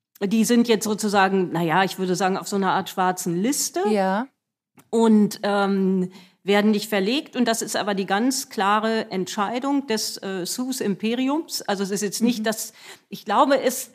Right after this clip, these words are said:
Speaker 1: fing damit an, dass Lehrer, auch Bibliothekare, glaube ich, ähm, darauf aufmerksam gemacht haben, dass Doktor Seuss, der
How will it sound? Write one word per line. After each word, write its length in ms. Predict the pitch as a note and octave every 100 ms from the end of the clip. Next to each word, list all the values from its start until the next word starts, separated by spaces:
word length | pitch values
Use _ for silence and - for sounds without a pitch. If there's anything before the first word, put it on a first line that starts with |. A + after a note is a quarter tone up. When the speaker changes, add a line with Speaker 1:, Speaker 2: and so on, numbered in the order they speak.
| -
Speaker 1:
fing 300 | A3 C#4 C#4
damit 420 | B3 A#3+ B3+ B3+ -
an, 240 | A3 A#3+
dass 320 | A3+ A3 - -
Lehrer, 720 | G3+ G#3 B3 C4 B3+ B3+ B3
auch 120 | G3+
Bibliothekare, 1080 | - G#3+ G3+ A3 A#3 A3 - A3 B3 C4 G#3
glaube 400 | F#3 F#3 G3+ G3
ich, 400 | A2 G#3+ - -
ähm, 420 | - G3+ G3+ G3+ F#3
darauf 320 | G3+ G#3 -
aufmerksam 520 | A3 A#3+ A3 - A3
gemacht 340 | G#3 G#3+ G#3
haben, 240 | A3 G#3+ G#3
dass 220 | G3 -
Doktor 280 | G#3 - G#3
Seuss, 480 | - A#3 A#3+ A#3+ -
der 280 | G#3+ G3